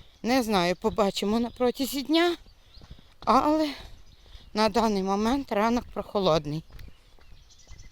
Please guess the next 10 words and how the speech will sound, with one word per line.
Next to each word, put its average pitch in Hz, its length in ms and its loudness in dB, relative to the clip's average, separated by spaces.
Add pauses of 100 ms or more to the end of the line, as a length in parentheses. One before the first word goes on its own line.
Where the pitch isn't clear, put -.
(420)
Я, 214 240 6
як 185 180 2
завжди, 156 380 -4
бачите, 170 520 0 (460)
іду 170 280 -2
на 156 140 0
роботу, 294 540 2 (3750)
долаю 214 500 8
два 214 200 4
кілометри 302 640 2